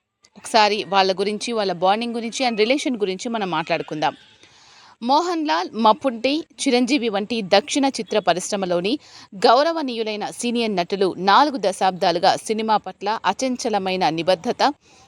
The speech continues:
మరియు అభిరుచి కోసం జరుపుకుంటూ ఉంటారు. వారు తమ అద్భుతమైన కెరియర్లో విస్తారమైన అభిమానుల ఫాలోయింగ్‌ని సంపాదించుకోవడం జరిగింది. అభిమానులు మరియు ప్రేక్షకులు తర్వాతి తరం తారలను హృదయపూర్వకంగా స్వాగతిస్తున్నందున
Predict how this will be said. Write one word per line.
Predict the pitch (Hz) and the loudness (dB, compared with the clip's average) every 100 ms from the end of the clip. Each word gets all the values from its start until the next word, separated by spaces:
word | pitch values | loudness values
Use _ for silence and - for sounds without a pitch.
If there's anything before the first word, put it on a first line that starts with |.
| - | 2
మరియు | 262 269 254 - | 2 4 0 -2
అభిరుచి | 294 294 294 - | -6 -6 -8 -8
కోసం | - - 214 202 | -2 -2 -2 -4
జరుపుకుంటూ | 175 - - 151 147 | -4 -6 -12 -6 -6
ఉంటారు. | 135 - - _ _ _ - - - | -4 -6 -6 _ _ _ -20 -20 2
వారు | 240 269 | 4 4
తమ | 285 269 | 2 2
అద్భుతమైన | 240 233 - 359 320 277 | 4 2 0 -4 -2 -2
కెరియర్లో | 240 214 214 190 214 | 2 2 4 2 2
విస్తారమైన | 190 - 254 247 240 233 208 | 2 -2 0 0 0 -2 0
అభిమానుల | - 196 254 240 214 | 0 0 0 0 -2
ఫాలోయింగ్‌ని | - 233 240 294 269 226 | 0 6 6 6 0 -2
సంపాదించుకోవడం | 196 165 180 165 - 156 165 | -4 0 0 0 -8 -12 -8
జరిగింది. | 156 131 131 127 - _ _ - - - | -8 -4 -4 -6 -8 _ _ -20 -10 0
అభిమానులు | 185 247 226 214 220 | 2 2 -2 0 0
మరియు | 214 202 196 | -2 -2 -4
ప్రేక్షకులు | - 214 240 - 240 214 208 208 - - | -6 -8 -8 -6 -4 2 2 2 -2 2
తర్వాతి | 214 254 311 330 320 | 4 4 4 2 0
తరం | 285 240 226 | 2 4 2
తారలను | 220 - 190 214 226 233 294 | -2 -10 -8 -8 -8 -8 -4
హృదయపూర్వకంగా | 220 214 247 233 202 214 190 185 | 2 4 4 2 -2 -2 -4 -4
స్వాగతిస్తున్నందున | - 165 165 165 180 - 160 160 175 247 | -2 -4 -4 -8 -12 -12 -12 -4 0 0